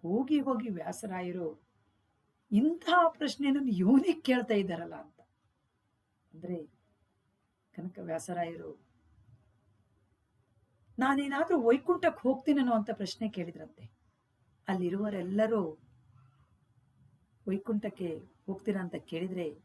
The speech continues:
ಎಲ್ಲರೂ ತಲೆ ತಗ್ಸ್ಬಿಟ್ರಂತೆ, ಯಾರೂ ಪ್ರಶ್ನೆಗೆ ಆನ್ಸರ್ ಮಾಡಿಲ್ಲಂತೆ. ಆದ್ರೆ ಕನಕದಾಸರು ಹೇಳ್ತಾರಂತೆ, "ನಾನ್ ಹೋದ್ರೆ ಹೋಗ್ಬೋದು ಸ್ವಾಮಿ" ಅಂತ ಹೇಳಿದ್ರಂತೆ. ಎಲ್ಲ ನಗ್ತಾ ಇದ್ರಂತೆ. ನಾವೆಲ್ಲ ತಲೆ ತಗ್ಗಿಸ್ಕೊಂಡ್ ಕೂತ್ರೆ,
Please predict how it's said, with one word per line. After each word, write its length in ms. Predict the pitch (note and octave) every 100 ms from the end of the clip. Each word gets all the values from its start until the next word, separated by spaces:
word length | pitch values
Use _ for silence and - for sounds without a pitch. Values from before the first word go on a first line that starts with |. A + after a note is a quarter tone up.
| -
ಎಲ್ಲರೂ 300 | D#3+ F#3 F3+
ತಲೆ 280 | - D3 F3
ತಗ್ಸ್ಬಿಟ್ರಂತೆ, 680 | F#3 - - - D3+ - E3+
ಯಾರೂ 280 | D#3+ F#3 G3
ಪ್ರಶ್ನೆಗೆ 400 | F3+ - F2 E3
ಆನ್ಸರ್ 300 | D#3 E2+ D#2+
ಮಾಡಿಲ್ಲಂತೆ. 520 | D#2+ D#2+ C#2+ - _ _ _ _ _ _ _ E3+
ಆದ್ರೆ 260 | E3 D#3+
ಕನಕದಾಸರು 760 | D#3 D#3 E3+ G3 F3 D#3+ E3+ D3+
ಹೇಳ್ತಾರಂತೆ, 720 | D#3 F#3+ F3 D#3 - C3 C3 _ _ _ _ _ _ _ _ _ _ -
"ನಾನ್ 500 | F#3 G#3+ E4+ G4+ D4
ಹೋದ್ರೆ 240 | E4 D#4+
ಹೋಗ್ಬೋದು 560 | D#4 B3+ B3 A#3 A#3 A3
ಸ್ವಾಮಿ" 540 | - G3 F#3+ F3+ E3+ - _ _ _ _ _ _ _ _ _
ಅಂತ 200 | E3 D#3+
ಹೇಳಿದ್ರಂತೆ. 540 | D3+ D#3 D#3 D#3 - D3+ C3+ B2+
ಎಲ್ಲ 220 | F3 D#3+ F3
ನಗ್ತಾ 360 | D3 C#3+ - F3
ಇದ್ರಂತೆ. 400 | E3 D3+ - D3
ನಾವೆಲ್ಲ 480 | D3+ E3 G3+ G#3 G#3+ - - _ _ _ _ -
ತಲೆ 200 | G#3 C4
ತಗ್ಗಿಸ್ಕೊಂಡ್ 600 | C4 G#3 - - A3+ G#3
ಕೂತ್ರೆ, 580 | G#3+ G#3 A3+ E3+ E3